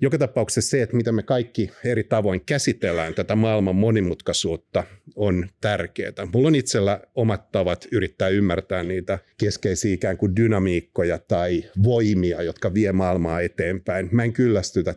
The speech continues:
teitä omalla maailmanmallillani. Se viesti oikeastaan tässä, minkä mä haluan tuoda esiin, on se, että kun katsoo erilaisia tekijöitä,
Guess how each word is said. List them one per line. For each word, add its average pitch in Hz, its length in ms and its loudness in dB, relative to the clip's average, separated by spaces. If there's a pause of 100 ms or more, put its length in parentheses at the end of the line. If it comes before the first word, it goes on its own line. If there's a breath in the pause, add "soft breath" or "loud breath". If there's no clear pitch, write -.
teitä 90 320 -2 (160)
omalla 120 400 2
maailmanmallillani. 90 1120 0 (120)
Se 117 180 -2
viesti 104 360 0
oikeastaan 95 400 -2
tässä, 98 460 -2
minkä 98 180 0
mä 92 80 2
haluan 95 220 2
tuoda 98 200 2
esiin, 92 300 0
on 92 100 0
se, 117 220 0
että - 240 -6
kun - 120 -14
katsoo 92 440 -2 (140)
erilaisia 98 460 0 (100)
tekijöitä, 87 640 -2